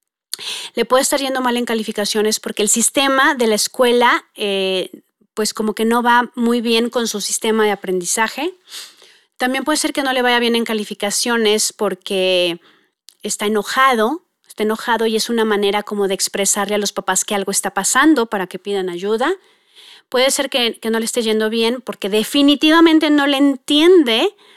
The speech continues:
a cierta materia y necesita ayuda, porque está flojeando, porque está mucho tiempo en redes sociales, porque no le interesa la escuela o porque es muy inteligente. No sabemos por qué.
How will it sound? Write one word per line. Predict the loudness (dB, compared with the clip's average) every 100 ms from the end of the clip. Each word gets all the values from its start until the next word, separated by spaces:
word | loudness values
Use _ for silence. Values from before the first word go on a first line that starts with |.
| -12
a | -6 -2
cierta | 0 0 0
materia | -4 -4 -4 -2 0
y | 2
necesita | 0 -2 -6 -6 -6 -6 -6
ayuda, | -2 -2 0 -2 -6 _ -20 -20 -20 -20 _ -4
porque | 0 0
está | 0 -2
flojeando, | -2 -4 -2 -2 0 0 -2 -6 _ -4
porque | -2 -2
está | -4
mucho | -4 -4 -6
tiempo | -6 -6 -4
en | -4
redes | -2 -2 -2
sociales, | -4 -2 0 2 2 0 0 -4 -6
porque | -6 -2
no | 0
le | 0
interesa | -2 -4 -4 -4
la | -4
escuela | -4 0 2 2
o | 2 0
porque | 0 0
es | 0
muy | 0 0
inteligente. | -2 -2 -6 -4 -4 2
No | 4
sabemos | 4 2 0 -4
por | -8 -20
qué. | -20